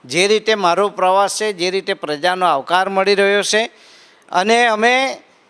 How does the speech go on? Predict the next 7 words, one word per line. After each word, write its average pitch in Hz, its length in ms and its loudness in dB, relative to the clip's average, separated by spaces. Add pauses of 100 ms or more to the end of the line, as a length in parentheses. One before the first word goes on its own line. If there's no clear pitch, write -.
(120)
જ્યારે 208 300 0
પ્રભુભાઈ 220 560 0
બીજી 196 380 -2
વખત 254 300 0
ચૂંટાઈને 214 540 -2
ગયા 175 360 0 (560)
ત્યારે 185 600 0